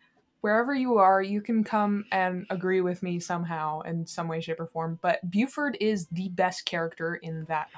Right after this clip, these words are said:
whole show. And it's because he's an enig-, an enigma.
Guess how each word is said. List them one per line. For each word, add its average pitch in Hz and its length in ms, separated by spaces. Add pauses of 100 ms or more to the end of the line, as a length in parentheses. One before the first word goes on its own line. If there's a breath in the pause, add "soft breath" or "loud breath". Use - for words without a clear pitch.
(100)
whole 175 160
show. 175 500 (320 loud breath)
And 220 140
it's 226 200
because 226 600
he's 202 240
an 190 120
enig-, 165 340 (220)
an 180 220
enigma. 170 600